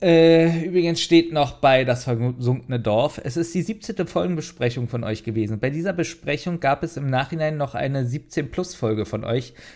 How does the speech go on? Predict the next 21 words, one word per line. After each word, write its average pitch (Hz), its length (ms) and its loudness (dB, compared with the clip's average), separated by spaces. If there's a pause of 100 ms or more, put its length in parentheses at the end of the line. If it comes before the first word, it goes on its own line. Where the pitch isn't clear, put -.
da 123 120 2
dieser 160 340 0
Teil 151 300 2
im 131 220 -4
Ursprung 151 480 -6
im 131 260 -6
Giftschrank, 127 800 -4
vielleicht 131 340 -4
auch 131 80 -4
der 123 160 -2
weiße 131 300 0
Kleiderschrank, 135 600 -2
gelandet 113 440 -2
war 127 100 2
und 127 140 -2
ihr 127 100 -4
dann 131 220 -2
doch 131 140 -2
der 147 140 -2
Meinung 131 380 -4
wart, 127 380 2